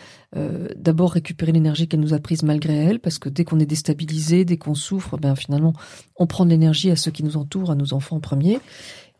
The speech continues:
Et donc, on va faire un, un protocole six plus avec notre mère pour récupérer l'énergie. Et c'est un donnant-donnant, c'est un gagnant-gagnant, c'est-à-dire je récupère l'énergie que tu m'as prise, mais en même temps, je fais en sorte que tu récupères l'énergie que d'autres personnes t'ont prise. Donc, il y a deux gagnants.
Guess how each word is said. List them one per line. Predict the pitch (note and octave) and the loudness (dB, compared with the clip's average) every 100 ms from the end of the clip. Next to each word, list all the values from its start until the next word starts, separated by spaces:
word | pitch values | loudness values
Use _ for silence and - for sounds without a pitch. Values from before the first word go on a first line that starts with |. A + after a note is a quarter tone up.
| - | 0
Et | F#3+ F3 - | 2 2 0
donc, | D#3 D#3 | -4 -2
on | |
va | D3 | -4
faire | C#3+ F3 | 0 2
un, | D#3 | 2
un | D3 | -2
protocole | D#3 - D3+ D3 | -6 -4 -2 -4
six | C#3+ - | -4 -8
plus | - F3 | -8 -6
avec | D3 C3 - | -2 -4 -4
notre | B2 - C3 | -6 -4 -2
mère | C#3 G3+ C4 - - _ - | 2 2 0 -8 -20 _ -4
pour | E3+ | -2
récupérer | E3+ D#3+ D3+ C#3+ | 0 -4 -4 -2
l'énergie. | C#3+ D3 D#3 A#3+ C#4 | -2 -2 -2 -6 -4
Et | D#3+ | -2
c'est | D#3 G3 | 0 2
un | F#3 | 2
donnant-donnant, | F3 G3+ A3 A#3 G#3 F#3 D#3 | 4 2 2 2 2 2 0
c'est | - E3 | 0 2
un | D#3+ | 4
gagnant-gagnant, | D#3+ G3 A3 F3+ E3+ F3+ A#3+ | 4 4 4 4 4 4 2
c'est-à-dire | B3+ E3+ F3 | -4 -4 -4
je | D#3+ | -2
récupère | F3 F3+ F3+ F3+ E3 - - - - | -2 -4 -4 -4 -4 -6 -20 -20 -6
l'énergie | D#3+ E3+ D#3+ E3 | 0 2 0 -6
que | |
tu | - | -6
m'as | D3+ | -6
prise, | D3+ A3 A#3 | -4 -6 -2
mais | F#3 | 2
en | D#3+ | 4
même | E3 | 2
temps, | E3 G#3 | 0 -2
je | - | -2
fais | F3 | -2
en | |
sorte | D#3 G3 - | -4 -6 -10
que | - E3+ | -10 -10
tu | - | -6
récupères | F3 D#3+ E3+ F3+ | -6 -8 -4 0
l'énergie | E3 D#3 D3+ | 2 2 -2
que | F#3+ | -6
d'autres | D#3 F3+ | -4 -2
personnes | - E3 F#3 | -4 -4 -4
t'ont | E3+ D#3+ | -4 -6
prise. | - C#3+ - - - _ | -8 -10 -14 -20 -20 _
Donc, | F3+ E3+ | -2 0
il | |
y | |
a | |
deux | D3+ F3+ | 2 2
gagnants. | E3+ D#3+ D3+ D3 | 2 2 0 -4